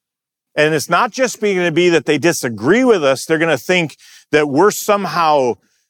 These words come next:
hateful or bigoted to, to believe what the Bible says, to just take God at his word.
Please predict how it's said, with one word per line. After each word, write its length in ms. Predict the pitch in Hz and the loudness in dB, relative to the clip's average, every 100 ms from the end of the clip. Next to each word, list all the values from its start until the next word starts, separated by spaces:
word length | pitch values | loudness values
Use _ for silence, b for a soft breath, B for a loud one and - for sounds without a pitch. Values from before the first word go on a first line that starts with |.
| _ | _
hateful 840 | - 202 220 220 - - 131 107 - | -6 0 0 -2 -8 -2 0 0 -2
or 240 | 147 131 | 0 0
bigoted 880 | 113 92 196 185 175 113 87 - - _ _ _ _ _ _ _ _ _ _ _ _ _ _ _ _ _ - | -2 0 2 4 0 -2 -6 -10 -20 _ _ _ _ _ _ _ _ _ _ _ _ _ _ _ _ _ -2
to, 300 | 156 131 139 | 2 2 2
to 180 | - 160 | -2 -2
believe 500 | 127 151 156 202 165 | 0 0 0 0 0
what 160 | 170 | -2
the 80 | - | -2
Bible 400 | 139 160 170 143 | 0 2 2 -2
says, 600 | - 110 82 _ - _ _ _ _ _ - | -4 -6 -8 _ -20 _ _ _ _ _ -10
to 100 | 143 | -2
just 300 | 143 180 - | 0 0 -2
take 340 | 185 190 185 | 0 0 0
God 320 | 135 165 170 170 | 0 0 2 0
at 160 | 156 | -2
his 180 | 151 113 | -4 -6
word. 460 | 123 131 101 85 | -2 0 0 -6